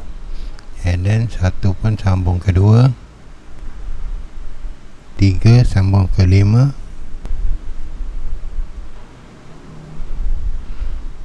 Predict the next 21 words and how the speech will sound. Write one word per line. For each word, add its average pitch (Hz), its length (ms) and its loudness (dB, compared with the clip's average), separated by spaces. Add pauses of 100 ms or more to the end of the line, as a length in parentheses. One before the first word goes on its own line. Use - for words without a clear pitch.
(140)
lima 113 600 6 (1500)
sambung 101 640 2
dan 110 320 2
kita 117 400 2 (840)
sambung. 80 440 2 (1300)
Macam 101 180 2
tu, 101 80 2
eh, 110 160 6
lukis 117 280 6
elok 120 360 8
lah, 135 240 8
eh. 113 240 6
Cikgu 98 380 4
dekat 90 180 2
sini 95 240 2
komputer 92 400 4
ni 92 80 6
susah 87 400 4
juga 87 240 4
nak - 80 0
tengok 92 240 2